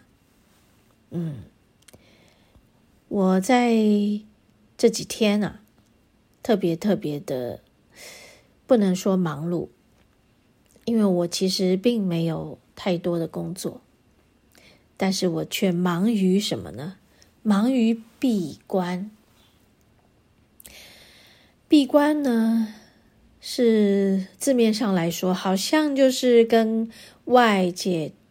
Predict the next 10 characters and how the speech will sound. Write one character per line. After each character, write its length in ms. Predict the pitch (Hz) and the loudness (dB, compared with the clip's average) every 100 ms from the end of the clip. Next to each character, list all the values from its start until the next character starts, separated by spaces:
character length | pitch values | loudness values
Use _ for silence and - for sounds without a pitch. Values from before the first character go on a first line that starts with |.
| _ | _
断 400 | 254 220 170 143 | 0 2 0 -6
绝 360 | - - 117 117 | -12 -12 -10 -10
一 120 | 82 | -10
些 280 | - - 143 | -10 -10 -10
交 340 | - 220 233 | -2 0 2
流， 380 | 233 113 107 - _ _ - | 0 0 -4 -18 _ _ -6
<laughs> 760 | 262 - - - - 311 - | -4 -4 -10 -12 -10 -10 -8
跟 220 | - 226 220 | 0 0 2
往 260 | 190 - | 0 0
来， 340 | 82 90 151 | -4 -4 -6